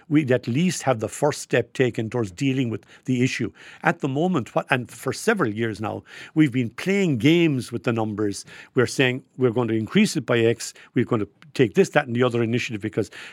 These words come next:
we have, an, we have something we want to do with disability or we want, and these things need to be done. I'm not saying they need, don't need to be done, but we're saying do those, right? But we're also saying we'll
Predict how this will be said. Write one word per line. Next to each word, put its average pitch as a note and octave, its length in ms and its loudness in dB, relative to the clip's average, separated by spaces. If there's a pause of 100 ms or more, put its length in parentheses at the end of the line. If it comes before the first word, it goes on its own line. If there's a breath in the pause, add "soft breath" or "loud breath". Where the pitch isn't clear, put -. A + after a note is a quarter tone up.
(160 loud breath)
we G#2+ 100 2
have, G#2+ 100 2
an, A2 320 -4
we G#2+ 80 -4
have G2 100 -8
something B2 280 -2
we G#2+ 60 -4
want A#2 120 -2
to G#2+ 60 -6
do A2+ 100 -2
with A2+ 100 0
disability A#2 580 -2
or G#2+ 100 0
we G#2+ 120 0
want, A2+ 200 -2 (160 loud breath)
and A#2+ 340 0
these C3+ 180 0
things A2+ 220 0
need A#2+ 140 -2
to - 60 -6
be A2 100 -2
done. B2 300 0
I'm G#2+ 140 -6
not A2+ 180 -4
saying A#2 140 -2
they G#2 100 -4
need, B2+ 280 -4
don't C#3 160 -2
need A#2 120 -4
to A2 40 -14
be A2 80 -4
done, G#2 140 -8 (340 loud breath)
but B2 140 0
we're B2 160 4
saying F3 400 0 (120)
do F3+ 160 2
those, G#2+ 400 2
right? B2+ 200 2 (260 loud breath)
But D3 80 4
we're C3+ 180 4
also E3 320 2
saying A#2+ 400 0 (200 loud breath)
we'll A#2+ 200 0